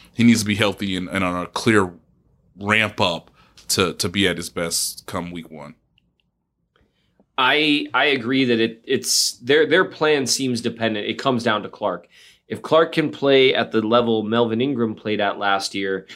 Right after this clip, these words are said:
Speaker 2: then all you need is for Karlaftis to play at a level like Melvin Ingram played at last year, and you should have a competent pass rush most of the time 'cause you'll have three guys.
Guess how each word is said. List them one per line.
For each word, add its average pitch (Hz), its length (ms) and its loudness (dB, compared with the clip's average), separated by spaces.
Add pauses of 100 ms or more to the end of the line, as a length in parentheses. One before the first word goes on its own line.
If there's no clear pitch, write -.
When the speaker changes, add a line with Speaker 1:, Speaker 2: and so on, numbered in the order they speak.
(320)
Speaker 2:
then 117 140 2
all 131 160 6
you 123 140 4
need 127 260 2
is 117 220 4
for 110 180 -4
Karlaftis 117 680 4
to 113 100 -4
play 110 460 2
at 107 260 2
a 104 80 2
level 101 640 -2 (100)
like 98 360 0
Melvin 98 280 0
Ingram 95 260 -4
played 95 200 -2
at 92 100 -4
last 98 300 -2
year, 95 300 2
and 104 100 -4
you 104 100 2
should 131 280 2
have 104 380 4 (260)
a 110 100 -4
competent 117 720 0
pass 101 360 2
rush 95 280 -2
most 92 280 -6
of 90 100 -8
the 87 80 -10
time 87 360 -20 (260)
'cause 113 180 -2
you'll 117 120 6
have 101 280 2
three 95 300 -6
guys. 92 560 0